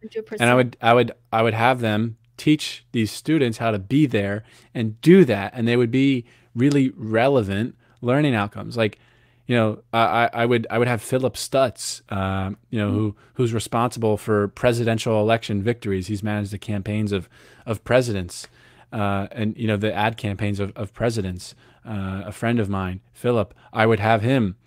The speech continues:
Speaker 2: teach marketing. He's, he's, he knows what's going on. Uh, you know, some of the stuff that, like, like, the stuff that Seth Godin teaches, the stuff that Russell Brunson teaches, the stuff that Philip teaches, all about marketing,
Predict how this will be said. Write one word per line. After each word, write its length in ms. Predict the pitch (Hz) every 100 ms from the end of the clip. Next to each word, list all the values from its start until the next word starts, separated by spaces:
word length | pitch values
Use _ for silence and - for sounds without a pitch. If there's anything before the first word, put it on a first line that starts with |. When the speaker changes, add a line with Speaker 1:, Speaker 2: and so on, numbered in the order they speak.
| _ _
Speaker 2:
teach 260 | - 120 110
marketing. 460 | 107 117 92 87 - _ _ _
He's, 500 | _ 113 127 117 104 -
he's, 280 | 110 131 117
he 220 | 104 131
knows 540 | 139 123 120 113 107 120 _
what's 240 | 110 104 -
going 240 | 104 101
on. 320 | 101 92 90 - - -
Uh, 360 | 107 98 98 - _ 165
you 200 | 139 113
know, 140 | 104
some 200 | - 151
of 60 | 165
the 80 | 143
stuff 300 | - 147 -
that, 220 | 107 - - _
like, 160 | 151 151
like, 140 | 151
the 60 | 160
stuff 200 | - 214
that 100 | 151
Seth 280 | - 131 -
Godin 260 | 131 131
teaches, 360 | 113 123 - 117
the 60 | 110
stuff 220 | - 139
that 100 | 104
Russell 280 | 117 113 98
Brunson 400 | 104 104 - 101
teaches, 480 | 104 98 101 95 - - _ -
the 60 |
stuff 200 | 127 151
that 140 | 131 113
Philip 320 | 120 120 -
teaches, 520 | 120 117 117 107 104 - _ -
all 220 | 113 117
about 280 | 113 104 104
marketing, 540 | 104 110 117 113 110